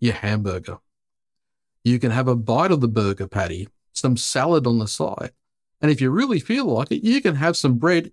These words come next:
if and when you like. Composable architectures are all about choice. The general idea is you can compose systems from smaller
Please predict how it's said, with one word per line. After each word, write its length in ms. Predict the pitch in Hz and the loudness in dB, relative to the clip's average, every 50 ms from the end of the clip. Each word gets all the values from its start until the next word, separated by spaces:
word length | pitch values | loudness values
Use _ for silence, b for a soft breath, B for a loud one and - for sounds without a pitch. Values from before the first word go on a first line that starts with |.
| _ | _
if 220 | - 196 190 180 - | 0 0 0 2 0
and 120 | 151 147 | 0 2
when 200 | 139 143 143 143 | 2 2 2 2
you 160 | 135 131 127 | 4 4 4
like. 400 | 117 107 104 110 139 - - - _ _ _ _ _ _ _ _ _ _ _ _ _ _ _ _ _ _ b b b b b b b b b b b b _ | 4 2 2 0 0 -2 -4 -6 _ _ _ _ _ _ _ _ _ _ _ _ _ _ _ _ _ _ b b b b b b b b b b b b _
Composable 720 | - 165 160 - - 180 208 220 196 220 196 185 190 190 - | 0 0 0 2 0 0 0 2 0 -2 -2 0 -2 -2 -2
architectures 920 | - 139 139 139 139 - 113 - 113 101 - - 120 123 139 143 - - - _ | -2 -2 -2 0 -2 -4 -4 -4 -4 -4 -2 0 0 0 0 -2 -6 -12 -12 _
are 140 | - 123 123 | -4 -2 -2
all 380 | 123 - 139 131 131 131 135 135 | 0 0 2 2 2 2 2 0
about 420 | 127 113 110 107 107 107 110 - _ _ | 0 0 0 0 0 -2 -2 -6 _ _
choice. 680 | - - - - 98 - - - - - - - - _ _ _ _ _ _ _ _ _ _ _ _ _ _ _ _ _ | -8 -2 0 0 0 -2 -4 -8 -8 -10 -10 -12 -16 _ _ _ _ _ _ _ _ _ _ _ _ _ _ _ _ _
The 60 | - | -2
general 380 | 143 135 190 196 202 196 180 165 | 0 2 2 0 0 0 0 0
idea 340 | 151 139 131 147 160 151 139 | 0 0 0 0 0 0 0
is 280 | 135 127 123 117 113 | 0 0 0 -2 -2
you 120 | 139 190 190 | -2 -2 0
can 140 | - 170 143 | 2 0 2
compose 500 | - 143 131 123 - 160 170 170 147 - | 2 0 -2 0 0 2 2 2 2 0
systems 420 | - 165 156 - - 131 127 123 | -2 -4 -4 0 2 2 2 2
from 160 | - - 127 | 2 0 0
smaller 520 | 117 - - - 147 151 156 160 147 143 | 0 0 -2 0 2 2 4 4 4 2